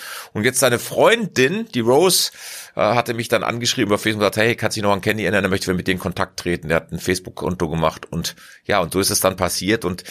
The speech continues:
seit drei Jahren haben wir dann jetzt wieder, äh, eben miteinander telefoniert, WhatsApp, äh, dreimal die Woche so ungefähr, äh, und, und jetzt war ich da und das war so wie gestern, so. Also der war zu der Zeit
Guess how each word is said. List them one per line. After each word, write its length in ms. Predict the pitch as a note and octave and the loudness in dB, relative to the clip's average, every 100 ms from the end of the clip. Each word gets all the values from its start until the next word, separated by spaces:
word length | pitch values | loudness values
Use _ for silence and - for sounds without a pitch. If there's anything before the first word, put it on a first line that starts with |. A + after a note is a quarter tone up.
| - - | -14 -4
seit 160 | - | -4
drei 160 | - G#2 | 0 2
Jahren 260 | G#2+ G#2+ A2+ | 4 4 2
haben 160 | A2+ | 2
wir 40 | G#2+ | 2
dann 140 | G#2 | 2
jetzt 200 | G#2+ - | 0 0
wieder, 360 | G#2+ G#2+ G#2+ - | 4 4 4 2
äh, 300 | E2+ G2 - | 2 0 0
eben 220 | G2 G2 | 0 0
miteinander 680 | G2+ F2 F#2+ G2+ F#2+ F#2+ F2+ - - | -2 0 0 2 4 2 0 -8 -6
telefoniert, 580 | A2 A2 G#2 G#2 B2 E2+ | -2 0 -2 0 0 0
WhatsApp, 500 | A2+ - A2 - - | -2 0 -2 -2 -2
äh, 300 | G#2 G2 F2 | 0 2 0
dreimal 360 | F2 G2 G#2+ | 0 0 0
die 100 | F#2+ | 0
Woche 300 | F#2 A#2 C3 | -2 2 2
so 100 | A#2+ | 0
ungefähr, 560 | A#2 B2 - B2 B2+ C3+ - - - - - - | -2 -2 0 2 2 -2 -8 -12 -8 -6 -6 -2
äh, 300 | G2 A2+ A2 | 0 2 0
und, 460 | - A2+ A2 - | 0 -2 -2 -4
und 180 | A#1 F2+ | -6 -2
jetzt 180 | G#2 - | -2 2
war 140 | G2+ | 2
ich 100 | G#2 | 2
da 200 | F#2 G#2 | 0 0
und 100 | A2 | 0
das 140 | G#2 F2 | -2 -2
war 120 | A2+ | 0
so 160 | B2 | 0
wie 140 | A2 F2+ | -2 0
gestern, 460 | - - - C#2+ | 2 2 -2 -6
so. 180 | - D#2 - - - _ - | -6 -8 -8 -16 -18 _ -4
Also 160 | A2 F#2+ - _ _ - | -2 -2 -6 _ _ 0
der 140 | G#2+ | 2
war 140 | A2+ B2 | 2 0
zu 100 | B2 | 0
der 220 | B2 B2+ | 0 0
Zeit 380 | C3+ B2+ - | 2 0 0